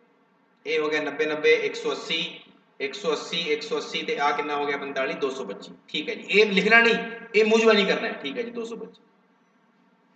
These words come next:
ਦੋ ਸੌ ਪੱਚੀ ਡਿਗਰੀ ਰਾਈਟ। ਆਪਾਂ ਆ ਵੀ ਮੋੜਤਾ। ਹੁਣ ਆਪਾਂ ਨੂੰ ਪਤਾ ਲੱਗ ਗਿਆ ਕਿ ਹਾਂ,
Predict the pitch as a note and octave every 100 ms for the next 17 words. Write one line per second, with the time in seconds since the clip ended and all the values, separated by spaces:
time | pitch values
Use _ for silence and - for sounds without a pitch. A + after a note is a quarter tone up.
0 | _ _ _ _ - D3+ E3 D3+ D#3+ D#3
1 | E3 G3+ A3+ - - - _ _ _ _
2 | _ _ _ _ _ _ _ _ _ -
3 | C#3+ - E3 F3 F3+ D3+ - - - -
4 | - _ _ _ _ - A3+ A#3+ A#3 A#3+
5 | A#3 A#3 A#3 G#3+ G3 A3+ A3+ F#3+ F#3 E3+